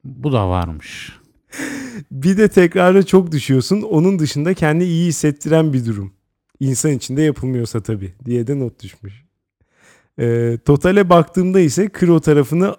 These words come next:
Speaker 2: Amerikan vesaire diyerek asla reddedemeyiz. Twitter'daki "Kardeşim bir ihtiyacın var mı?" muhabbeti de son zamanlarda buna güzel bir örnekti bence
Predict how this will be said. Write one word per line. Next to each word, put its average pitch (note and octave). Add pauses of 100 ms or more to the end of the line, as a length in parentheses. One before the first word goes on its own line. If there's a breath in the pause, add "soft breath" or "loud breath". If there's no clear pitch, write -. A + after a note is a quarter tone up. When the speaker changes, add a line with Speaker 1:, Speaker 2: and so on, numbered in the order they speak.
Speaker 2:
Amerikan D3
vesaire C#3+
diyerek C#3
asla C3+
reddedemeyiz. C3
Twitter'daki C#3
"Kardeşim C3
bir C#3
ihtiyacın C#3
var C#3+
mı?" C#3
muhabbeti C3
de E3 (260 soft breath)
son D3
zamanlarda C3
buna C#3
güzel C3+
bir C3+
örnekti B2+
bence G2